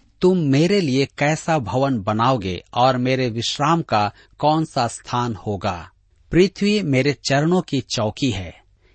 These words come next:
यह पृथ्वी जिस पर हम सब रहते हैं महत्व नहीं रखती है और यह तो परमेश्वर के पांव की चौकी है। मेरे प्रियो, आगे लिखा है कि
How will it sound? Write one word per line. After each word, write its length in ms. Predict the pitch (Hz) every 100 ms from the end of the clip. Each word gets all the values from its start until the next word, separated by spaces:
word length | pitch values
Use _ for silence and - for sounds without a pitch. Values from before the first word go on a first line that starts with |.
| -
यह 220 | 147 196
पृथ्वी 720 | - - 110 87 - 117 175 - -
जिस 280 | 117 202 -
पर 160 | 180 160
हम 280 | - 156
सब 300 | 156 - 131
रहते 340 | 104 95 - 123
हैं 320 | 95 85 - _ _ _ -
महत्व 500 | 113 147 165 185 -
नहीं 280 | 135 101 135
रखती 340 | 123 - - 98
है 300 | 123 143 180 _ _ _
और 140 | 135 143
यह 160 | 196
तो 200 | 214 -
परमेश्वर 560 | 196 143 123 160 175 160
के 180 | 139 135
पांव 360 | - 110 107
की 180 | 107 -
चौकी 440 | 156 202 190 - 107
है। 240 | 90 82 _ _ _ -
मेरे 180 | 123 113
प्रियो, 440 | - 104 147 190 _
आगे 280 | - 147 180
लिखा 280 | 123 95 117
है 240 | 113 165 - -
कि 120 | -